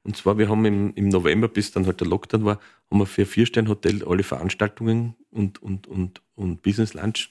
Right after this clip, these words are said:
gekocht. Und das Produkt hat uns an sich sehr gut gefallen. Also, dass du quasi als Subunternehmer andere, äh,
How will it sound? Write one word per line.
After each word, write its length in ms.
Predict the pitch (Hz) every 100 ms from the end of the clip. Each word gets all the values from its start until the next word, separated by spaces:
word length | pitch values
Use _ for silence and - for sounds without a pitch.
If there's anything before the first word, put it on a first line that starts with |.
| _ -
gekocht. 400 | - - - _ _ - - - - -
Und 200 | 104 107
das 120 | -
Produkt 440 | 107 107 117 -
hat 140 | 117 117
uns 120 | 113
an 140 | 67
sich 180 | 98 -
sehr 140 | -
gut 240 | 95 113 -
gefallen. 460 | 110 - 87 82 73 _ _ -
Also, 200 | 90 95
dass 220 | 92 -
du 100 | 95
quasi 420 | - 82 92 101
als 380 | 78 - - - _ _ _ _ _ _ _ -
Subunternehmer 1600 | - 127 - - - - 107 107 107 101 101 107 104 107 -
andere, 720 | - 101 104 101 101 101 98 95 _ _ _ _
äh, 260 | - 85